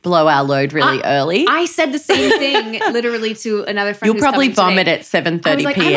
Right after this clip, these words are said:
Speaker 2: "I'm a little nervous," 'cause everybody, I'm like, "We're gonna have to really, like, just pace ourselves."
Speaker 1: Yeah.
Speaker 2: <laughs>
Speaker 1: Yeah. You need to be careful. Be
Speaker 2: Yeah.
Speaker 1: responsible.
Speaker 2: Yeah, exactly.
Speaker 1: Yeah,
Speaker 2: Or else
Speaker 1: but I'm
Speaker 2: the night will
Speaker 1: super
Speaker 2: be over at
Speaker 1: excited.
Speaker 2: ten, and it, you know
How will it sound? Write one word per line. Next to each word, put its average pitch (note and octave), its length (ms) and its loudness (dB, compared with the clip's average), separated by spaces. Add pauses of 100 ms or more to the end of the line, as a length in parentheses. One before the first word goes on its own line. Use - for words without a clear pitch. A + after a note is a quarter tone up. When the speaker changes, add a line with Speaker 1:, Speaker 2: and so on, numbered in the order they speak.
Speaker 2:
"I'm - 60 2
a - 20 0
little F#4 200 2
nervous," C4+ 460 -2
'cause A#3 200 -8
everybody, A#3 500 -6
I'm G3+ 120 -6
like, G3+ 180 -6
"We're G#3 120 -6
gonna B3 200 -6
have G#3+ 200 -10
to F#3 120 -8
really, F3+ 500 -8 (180)
like, E3 380 -10
just A3 240 -10 (460)
pace F3+ 400 -8
ourselves." - 400 -16
Speaker 1:
Yeah. E3+ 260 0 (160)
Speaker 2:
<laughs> D#5 500 -6
Speaker 1:
Yeah. F#3+ 280 2 (540)
You F#3+ 80 0
need F#3 120 0
to F#3 220 0
be G3 260 2
careful. F#3 720 -2 (140)
Be D#4 100 -4
Speaker 2:
Yeah. G3+ 200 0
Speaker 1:
responsible. F#3 840 -2
Speaker 2:
Yeah, G3 300 -6
exactly. - 640 -12
Speaker 1:
Yeah, D#3+ 180 -4
Speaker 2:
Or G#3+ 80 -4
else A3+ 160 -4
Speaker 1:
but - 60 0
I'm - 80 -2
Speaker 2:
the G#3+ 60 -2
night G3 160 -2
will G3+ 100 -2
Speaker 1:
super F#3+ 80 -2
Speaker 2:
be F#3 40 -2
over F3+ 160 -6
at - 140 -6
Speaker 1:
excited. - 100 -8
Speaker 2:
ten, F3+ 560 -12
and G3 140 -18
it, - 80 -18 (180)
you F3+ 160 -16
know C#3+ 240 -18